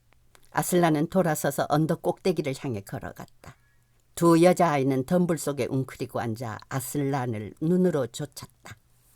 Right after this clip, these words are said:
그러고는 다음과 같은 광경을 목격했다. 돌탁자 주위에는 엄청난 무리들이 몰려 있었다. 밝은 달빛에도 불구하고 많은 이들이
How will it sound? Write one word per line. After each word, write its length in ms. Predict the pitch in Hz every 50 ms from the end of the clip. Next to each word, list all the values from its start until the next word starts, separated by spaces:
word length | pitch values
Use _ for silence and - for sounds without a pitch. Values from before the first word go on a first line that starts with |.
| _ _ _ _ _ _ -
그러고는 400 | - 165 175 151 156 139 151 175
다음과 380 | - 160 196 196 185 175 165 147
같은 320 | 143 139 - 156 135 139
광경을 480 | 135 131 139 143 131 147 139 135 127 117
목격했다. 760 | 120 120 117 - - 120 - - 113 104 _ _ - - - _ _ _ _ _ _ _ _ _ _ _ _ _ _ _ _ -
돌탁자 600 | 170 160 160 151 - - 202 - - - 160 151
주위에는 600 | - - 143 131 131 143 139 135 127 131 120 117 117 - - - -
엄청난 640 | - 147 147 160 - - - 202 196 196 196 185 185
무리들이 400 | 175 196 185 190 165 143 131 131
몰려 400 | 113 110 117 117 117 123 131 113
있었다. 640 | 98 101 - - 120 107 _ _ - 123 113 120 _ _ _ _ _ _ _ _ _ _ _ _ _ _ _ -
밝은 380 | 180 185 175 165 180 160 156
달빛에도 640 | - 185 175 156 - - 151 - - 135 - 139 131
불구하고 800 | - 147 135 127 143 135 - 147 123 120 127 123 104 110 - _ _ _ _ _ _ _ -
많은 440 | - 123 131 135 156 147 170 170 170
이들이 460 | 156 147 147 139 - 120 107 - -